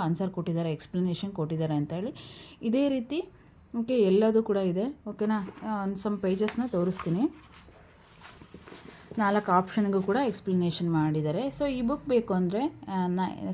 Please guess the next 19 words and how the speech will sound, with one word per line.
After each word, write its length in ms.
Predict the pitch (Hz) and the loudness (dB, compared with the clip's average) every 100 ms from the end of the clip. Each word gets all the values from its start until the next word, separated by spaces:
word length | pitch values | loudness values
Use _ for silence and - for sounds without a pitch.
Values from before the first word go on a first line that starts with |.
| 190 | -4
ಸ್ಕ್ರೀನಲ್ಲಿ 420 | - 285 269 262 | 2 4 4 0
ಕಾಣಿಸ್ತಾ 400 | 214 185 190 190 170 | 0 0 0 -2 -2
ಇದೆ, 120 | 214 247 214 | -2 -2 0
ಆ 80 | 220 | 0
ನಂಬರ್ಗೆ 320 | 208 180 180 208 | 2 0 0 0
ಕಾಲ್ 160 | 180 175 175 | 0 2 2
ಮಾಡಿ, 160 | 175 233 | 0 0
ಫ್ರೀ 120 | 233 233 | 0 -2
ಶಿಪ್ಪಿಂಗ್ 320 | 208 - 185 175 | -4 0 2 2
ಇರುತ್ತೆ. 240 | 170 233 294 - - - | 0 -4 -8 -10 -16 -14
So, 120 | - 254 | -2 0
ನೀವು 120 | 240 | 2
ಕಾಲ್ 180 | 208 214 247 | 4 4 4
ಮಾಡಬೇಕು 340 | 240 240 233 226 | 4 2 4 4
ಅಂತಲೇ 300 | 220 214 214 190 | 6 4 4 4
ಏನಿಲ್ಲ, 240 | 185 180 233 214 | 4 4 2 4
WhatsApp-ಅಲ್ಲೂ 520 | 180 208 202 202 190 | 2 2 0 2 2
ಕೂಡ 60 | 202 233 | 2 2
ಮೆಸೇಜ್ 260 | 190 190 185 | 2 0 0